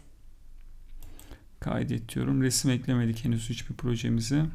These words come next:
Bu derste projeyi de resim eklemeyi de görebilirsiniz.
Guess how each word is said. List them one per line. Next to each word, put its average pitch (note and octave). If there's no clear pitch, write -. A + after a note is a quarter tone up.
Bu D#3
derste A#2
projeyi B2+
de D3
resim A#2+
eklemeyi A#2+
de C#3
görebilirsiniz. A#2+